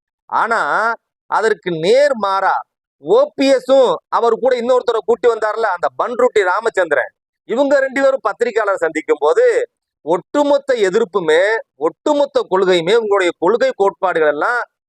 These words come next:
திமுகவை வீழ்த்துறது மட்டும்தானா அப்படின்னு கேட்கும் பொழுது அதற்கு அவங்க பதில பாத்தீங்களா? "நாங்க யாரையும் வீழ்த்துறதுக்காக வந்தவங்க இல்ல,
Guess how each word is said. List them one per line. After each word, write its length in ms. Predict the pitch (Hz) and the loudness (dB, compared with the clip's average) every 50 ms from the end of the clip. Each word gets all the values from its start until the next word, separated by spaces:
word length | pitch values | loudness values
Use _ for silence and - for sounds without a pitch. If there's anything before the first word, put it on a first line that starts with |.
| _ _ _ | _ _ _
திமுகவை 640 | 190 233 269 285 277 285 277 202 180 226 214 220 233 202 | -4 -2 0 2 2 2 0 0 0 -2 -2 0 0 -2
வீழ்த்துறது 500 | 170 202 262 254 - - 240 233 208 196 190 | 0 0 0 0 0 -2 -2 -2 -2 -2 -2
மட்டும்தானா 640 | 175 175 - - 208 202 185 180 170 170 170 180 175 165 131 - _ _ _ _ - | -4 -4 -2 -2 -2 0 0 -2 -2 0 0 -2 -2 -2 -4 -8 _ _ _ _ -4
அப்படின்னு 360 | 123 147 151 180 233 233 226 175 - | -4 -2 -2 0 -2 -2 -2 -2 -2
கேட்கும் 460 | 175 196 233 240 - - 233 202 180 | 0 0 0 0 -2 -4 -6 -2 0
பொழுது 320 | 170 156 139 123 131 131 151 185 202 214 214 - _ _ _ _ - | 0 0 2 2 2 2 2 2 0 0 -2 -4 _ _ _ _ -6
அதற்கு 340 | 135 160 180 202 190 180 185 | -2 0 0 0 0 -2 -2
அவங்க 160 | 170 160 156 | 0 -2 -2
பதில 300 | - 151 180 233 269 262 | -2 -2 -2 0 0 0
பாத்தீங்களா? 480 | 226 180 185 147 156 156 147 147 160 190 208 185 147 - _ _ _ _ _ _ _ _ | 0 0 -2 -4 -2 -2 -2 0 0 -2 -4 -6 -8 -12 _ _ _ _ _ _ _ _
"நாங்க 340 | 135 147 165 190 208 202 185 156 139 147 170 202 208 202 - _ _ _ _ _ | -4 -2 -2 -2 -2 0 0 2 2 2 2 0 0 -2 -6 _ _ _ _ _
யாரையும் 640 | 131 151 156 185 208 220 233 233 240 240 247 247 214 | -2 0 0 2 2 0 0 0 -2 -2 -4 -6 -6
வீழ்த்துறதுக்காக 800 | 170 190 247 269 247 - 247 226 220 196 190 - 190 180 175 165 170 | -2 0 0 0 0 0 0 0 0 0 0 0 0 -2 0 0 -2
வந்தவங்க 420 | 156 151 151 156 160 151 151 143 135 | -2 -2 -2 -2 -2 -2 -2 -2 -2
இல்ல, 200 | 127 123 120 | -2 -2 0